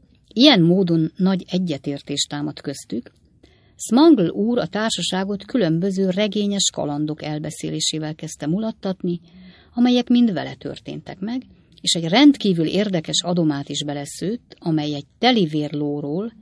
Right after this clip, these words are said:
és egy nagyszerű zsidó nőről szólt, akik mind a ketten csodálatos szépségek voltak, s akikért nagy vetélkedés folyt az Egyesült Királyság arisztokráciájának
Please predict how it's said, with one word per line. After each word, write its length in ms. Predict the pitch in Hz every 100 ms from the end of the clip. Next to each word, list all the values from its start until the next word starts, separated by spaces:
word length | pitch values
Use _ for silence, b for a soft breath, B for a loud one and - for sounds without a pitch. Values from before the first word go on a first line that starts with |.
| - - 208
és 160 | 170
egy 220 | 185 170 -
nagyszerű 580 | - 247 254 185 185 208
zsidó 340 | 190 202 196
nőről 400 | 196 156 131 135
szólt, 460 | 135 - 143 214 - b b b b
akik 220 | 160 180
mind 340 | 202 294 285 226
a 60 |
ketten 440 | 208 196 - 175 170
csodálatos 560 | 170 160 143 143 -
szépségek 640 | - 190 233 - 196 175 165
voltak, 340 | 151 151 147
s 100 | -
akikért 640 | 143 156 226 247 240 - _ b b b -
nagy 380 | 175 269 277
vetélkedés 720 | 185 190 180 170 160 143 143 -
folyt 320 | 190 196 196 _ - -
az 140 | -
Egyesült 580 | 196 208 196 175 - -
Királyság 600 | 196 196 165 - - 165
arisztokráciájának 1400 | 165 185 175 170 165 160 156 - 143 143 143 147 143